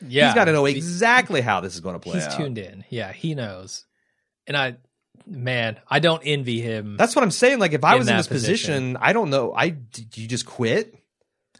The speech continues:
Speaker 1: D-,
Speaker 2: Because this is gonna, this, this
Speaker 1: Man.
Speaker 2: goes on you a bit too.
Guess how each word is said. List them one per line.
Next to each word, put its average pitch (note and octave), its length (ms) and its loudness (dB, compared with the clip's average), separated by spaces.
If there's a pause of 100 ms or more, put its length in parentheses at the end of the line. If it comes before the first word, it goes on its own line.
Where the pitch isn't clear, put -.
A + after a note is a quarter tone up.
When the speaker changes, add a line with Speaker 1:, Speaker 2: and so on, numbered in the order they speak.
(460)
Speaker 1:
D-, E3 120 -14 (280)
Speaker 2:
Because D#3+ 220 2
this A#3 160 0
is C4 100 -6
gonna, A#3 180 2
this, D3+ 220 0
this F3+ 320 6
Speaker 1:
Man. F3+ 60 4
Speaker 2:
goes B3 200 4
on G#3+ 200 4
you C#4+ 220 2
a F4+ 60 4
bit A#2 240 0
too. B2 460 -4